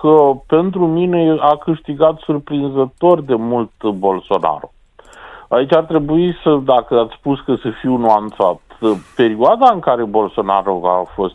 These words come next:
președinte a coincis o lungă perioadă și cu perioada, cu perioada coronavirusului. Ori, Bolsonaro a fost un negaționist.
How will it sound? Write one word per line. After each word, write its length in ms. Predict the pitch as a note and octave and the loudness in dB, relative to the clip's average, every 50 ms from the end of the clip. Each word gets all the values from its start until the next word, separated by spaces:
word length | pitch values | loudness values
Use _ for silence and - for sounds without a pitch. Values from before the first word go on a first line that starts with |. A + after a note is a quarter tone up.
| - _ | -10 _
președinte 920 | F#2+ F#2+ F#2 - - G2+ G#2+ A#2 D3 E3 E3+ D#3+ - - A2 G#2+ A2 - _ - - - - - - - | -8 -8 -6 -6 -8 -10 -8 -6 -6 -6 -6 -8 -6 -6 -6 -6 -6 -8 _ -20 -20 -20 -20 -20 -12 -4
a 260 | - C#3 C#3 C#3+ C#3 - | 0 2 2 2 0 0
coincis 580 | - E3+ E3 D3+ D3+ D3 C#3+ - F#3 G3 F#3+ - | 0 0 2 2 0 -2 -4 -4 -4 -4 -2 0
o 100 | F#3+ E3+ | 0 2
lungă 380 | D3+ D3+ D#3+ E3 E3 D#3+ D#3 D3 | 2 2 0 0 0 0 -2 -2
perioadă 680 | C#3 C#3 C#3+ C#3+ C#3 C3 C#3 C#3+ D3 D3 D3 D3 C#3+ C3+ | 0 0 0 0 0 2 2 2 2 2 0 0 -2 -2
și 220 | C3+ - - D3+ | -2 -4 -8 -6
cu 180 | D3 - C#3+ C3+ | -4 -6 -6 -2
perioada, 1040 | - C#3 B2 A#2 A#2 A#2 B2+ B2+ B2+ B2+ B2 A#2+ B2 B2 A#2 A2+ A2 G#2+ G#2 G#2 G2+ - G#2 A2 A2 A2+ A2 G#2 - | -2 -2 -2 -2 -2 0 2 2 2 2 0 -2 0 2 4 4 4 4 2 0 -2 -4 -4 -4 -2 -2 -4 -4 -6
cu 140 | - G#2 F2+ | -6 -6 -4
perioada 960 | - A2 G#2 G2 G2+ G#2 G#2+ G#2+ G#2+ G2+ G#2 G#2 G2+ G2 G2 F#2+ F#2+ F#2+ F#2+ - - | -4 -4 -4 -4 -2 -2 0 -2 -2 -2 0 0 2 2 2 2 0 -2 -4 -8 -8
coronavirusului. 1300 | - G2+ G2+ G2+ G2+ G#2 G2 G2 F#2 F2+ F2 - G#2 G2+ F#2 F2+ F2 E2+ - - - E2 D#2+ - D#2+ - - - - - - - - - - - - | -4 0 0 2 2 2 0 0 -2 -4 -6 -8 -10 -8 -8 -8 -8 -10 -12 -14 -14 -14 -14 -14 -18 -20 -20 -20 -20 -20 -20 -20 -20 -20 -20 -6 0
Ori, 300 | C3 C3 C3 B2+ A#2 - - D3 C#3+ C#3+ C3+ B2+ B2 B2 A#2+ A#2 G#2+ A#2 | 2 2 2 0 -2 -6 -2 2 4 4 6 6 6 6 4 2 0 0
Bolsonaro 540 | A#2+ D#3 D#3+ D#3+ - G3 F#3 G#3+ B3 C4+ | 0 0 0 0 0 0 2 4 4 6
a 100 | C4+ B3 A#3 | 6 4 4
fost 220 | A#3+ A#3+ A3+ - - | 2 -2 -4 -2 -2
un 100 | A#3 A3 | -2 0
negaționist. 680 | A3 G#3 F#3+ G#3 G3+ G3 - F3+ B2 F#2+ - _ _ | 0 2 2 2 2 2 0 -2 -2 -4 -10 _ _